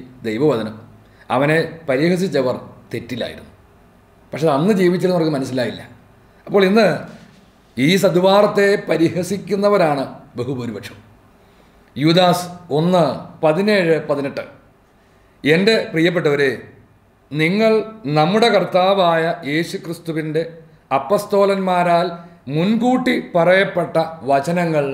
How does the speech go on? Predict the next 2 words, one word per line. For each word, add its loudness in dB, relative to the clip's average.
ഓർമ്മിക്കുവിൻ. -2
അവർ 6